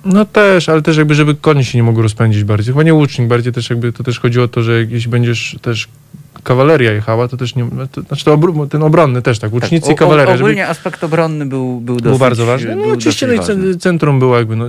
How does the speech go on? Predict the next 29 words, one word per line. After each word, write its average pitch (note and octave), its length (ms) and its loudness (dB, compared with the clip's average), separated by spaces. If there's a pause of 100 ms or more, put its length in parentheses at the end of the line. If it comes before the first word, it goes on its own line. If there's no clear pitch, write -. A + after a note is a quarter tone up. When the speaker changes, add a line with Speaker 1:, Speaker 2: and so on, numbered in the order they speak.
Speaker 1:
no, C#3+ 160 -8
rzeka, C3 400 0
wiadomo, A#2+ 420 -2
rynek A#2+ 360 -2
i B2+ 40 -6
wokół A#2 260 -4
tego, A2+ 340 -2
czyli C3+ 280 -2
zamek, A#2+ 540 2
no C4 60 -6
i C4 40 -6
wokół B3 240 -4
tego C#3+ 260 0
odchodziły A2+ 640 -2 (680)
tak B2+ 200 -6
bardziej C3+ 360 -2
cyrklicznie, C3+ 680 -2
tak, G#2+ 200 -6
prawda? A2+ 300 -6
Jakby A2+ 220 -4
to A#2 180 -6
Speaker 2:
Mhm. C3 340 -2
Speaker 1:
kolisty B2+ 380 0
układ A2 320 -8
po G2+ 140 -10
prostu. A2 300 -6
Centrum E3 400 2
wokół B2 220 0
centrum A#2 480 0